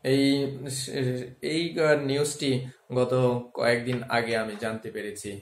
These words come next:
তাই আপনাদের সামনে সে সম্পর্কেও আলোচনা করার উদ্দেশ্যই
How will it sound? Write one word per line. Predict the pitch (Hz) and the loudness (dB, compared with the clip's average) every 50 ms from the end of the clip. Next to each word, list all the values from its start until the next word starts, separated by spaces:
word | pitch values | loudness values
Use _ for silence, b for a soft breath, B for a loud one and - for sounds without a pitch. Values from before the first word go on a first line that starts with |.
| - - - | -14 -12 -6
তাই | - 117 110 | -2 0 2
আপনাদের | 107 107 107 - - 123 135 139 - 156 | 2 2 0 -2 -4 -8 -8 -6 -8 -8
সামনে | - - 147 143 143 147 147 151 151 156 156 B B B B B | -4 -4 -2 -2 0 0 2 2 0 0 -4 B B B B B
সে | - - - - - - 170 156 156 151 | -12 -10 -8 -8 -6 -2 0 0 0 0
সম্পর্কেও | 156 - 165 143 143 135 139 160 160 156 160 - - 180 180 180 175 175 175 180 - - - - - _ _ - | -2 -2 -2 -2 -2 0 2 2 2 2 0 -6 -4 0 2 4 4 4 2 2 -2 -6 -8 -14 -20 _ _ -2
আলোচনা | - 131 131 135 131 131 - 151 147 151 151 | 2 4 6 6 4 4 2 0 0 0 0
করার | 147 151 147 143 147 139 139 139 139 135 131 131 135 135 135 131 | 2 2 4 6 6 4 4 0 -4 -4 -4 -4 -4 -2 -2 0
উদ্দেশ্যই | 120 120 127 120 113 113 131 127 127 - - 156 151 151 151 151 151 B | 0 0 -2 -4 -2 0 0 2 2 0 0 0 0 0 0 -2 -4 B